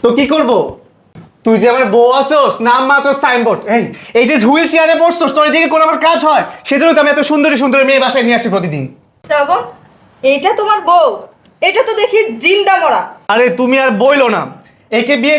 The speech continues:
Speaker 1: করার পরে থেকে এরকম হুইল চেয়ারে অচল হয়ে বসে রয়েছে। এর দিয়ে আমার কোনো কাজই লাগে না। এর জন্যই তো আমি তোমার মতো সুন্দরী সুন্দরী মেয়েদের নিয়ে আসে একটু ফুর্তি করি, তুমি বুঝো না?
Speaker 2: আরে, একে তুমি কেন রাখছো? একে তালাক দিয়ে দাও। শোনো,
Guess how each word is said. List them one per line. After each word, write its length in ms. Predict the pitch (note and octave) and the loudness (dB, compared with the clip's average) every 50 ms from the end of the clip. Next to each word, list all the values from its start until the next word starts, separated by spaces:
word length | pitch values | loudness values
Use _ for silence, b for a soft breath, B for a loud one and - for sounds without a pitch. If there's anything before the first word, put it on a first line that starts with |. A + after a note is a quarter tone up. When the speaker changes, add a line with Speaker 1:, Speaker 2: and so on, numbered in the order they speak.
| D4+ | 2
Speaker 1:
করার 200 | D4+ D#4 D#4 D4+ D4+ D#4 | 2 2 2 4 4 4
পরে 140 | D#4 D#4+ D#4 D#4+ | 2 2 2 0
থেকে 180 | D#4+ - D#4+ E4 D4+ A#3 B3+ | -2 0 0 2 2 2 2
এরকম 240 | C4+ C#4+ C4+ D4 D4 C4 G#3 | 2 2 2 0 0 0 0
হুইল 200 | A#3+ C4+ D4+ D#4 C#4+ C#4+ | 0 0 -2 -2 -2 -2
চেয়ারে 220 | D4 D4+ C#4+ C4+ C#4 C#4+ | -2 0 2 2 2 2
অচল 180 | C#4 D4 C#4+ C4 | 2 2 2 2
হয়ে 140 | B3+ B3+ B3+ | 2 2 2
বসে 180 | C4+ C4 C4+ B3 | 2 2 2 0
রয়েছে। 260 | A#3 G#3+ - G#3 F3 C#3 B B B B B B B A#3 B3+ | 0 0 -2 -2 -4 -4 B B B B B B B -2 0
এর 80 | D4 D#4 D#4+ D#4 | 2 2 0 0
দিয়ে 140 | D#4+ D#4+ | 0 0
আমার 120 | D#4 D#4 D4+ D#4 | 2 0 0 0
কোনো 120 | D#4+ D#4 D4 D#4 | 0 0 2 2
কাজই 260 | D4+ D#4 C4 D#4 D4 C4+ B3+ | 2 2 2 2 2 2 2
লাগে 160 | A#3+ A3+ A3+ G3+ | 2 0 0 0
না। 60 | D3+ C3 B B B B - E3 | -2 -4 B B B B -6 -4
এর 80 | F#3+ E3+ D#3+ | -4 -2 -2
জন্যই 220 | A3 A#3 B3+ A#3+ A#3+ | -2 0 0 0 0
তো 40 | A#3 A3 | 0 -2
আমি 80 | A3 - A3+ | -2 -2 -2
তোমার 160 | G#3+ G#3+ G#3 G3+ | -2 -2 0 -2
মতো 100 | G#3 G3 G3+ - | -2 -2 -2 0
সুন্দরী 240 | A3 G#3+ G#3 G#3+ G3+ - | 0 0 2 0 0 0
সুন্দরী 240 | G#3 F3+ F3+ F3+ F3+ F#3 | 0 0 2 2 2 2
মেয়েদের 260 | F#3+ F#3+ F#3 F#3 F3 E3+ | 2 0 0 0 0 2
নিয়ে 120 | F3 F3+ F3 | 2 0 0
আসে 120 | E3+ - D#3+ D3+ | 0 -2 -4 -4
একটু 120 | D#3 F3 E3 - | -2 -4 -4 -2
ফুর্তি 240 | F3 D#3 E3+ - D3 C3 | -2 -4 -4 -4 -6 -6
করি, 100 | C3 B2+ C3 | -4 -4 -4
তুমি 120 | D3 C#3+ C#3+ | -4 -2 -2
বুঝো 160 | E3 D#3+ F3+ F3+ F#3+ | -2 -2 0 0 -2
না? 40 | G#3+ A3+ - B B B B B B B D5 | -2 -4 -10 B B B B B B B -2
Speaker 2:
আরে, 140 | D5+ F4+ F#4+ G4+ A#4 A#4+ - - _ _ - _ _ _ _ - | -2 0 0 -2 -2 -4 -8 -20 _ _ -20 _ _ _ _ -6
একে 140 | D#4+ G#4 G#4 G#4+ | -4 -2 -2 0
তুমি 120 | A4 A4 - G4+ | -2 -2 0 0
কেন 140 | F4+ F4 F#4+ G4+ G4+ | 0 0 0 0 0
রাখছো? 260 | F#4+ F#4+ - - C#4+ A3+ F#3+ - - - _ - D#4+ | -2 -2 -2 -2 -2 -2 -2 -4 -14 -14 _ -8 -6
একে 140 | D#4 G#4+ A4+ A#4+ A4 | -2 -2 -2 -2 0
তালাক 240 | - F4 F#4+ F#4+ F#4+ - G4 | -2 0 0 0 -2 0 0
দিয়ে 120 | G4 B4+ - | 0 2 2
দাও। 120 | C4+ A3+ F#3 - - - - _ _ _ _ _ _ - | 0 -2 -2 -4 -8 -18 -20 _ _ _ _ _ _ -12
শোনো, 220 | - C4+ B3+ C#4+ | -6 -4 -2 0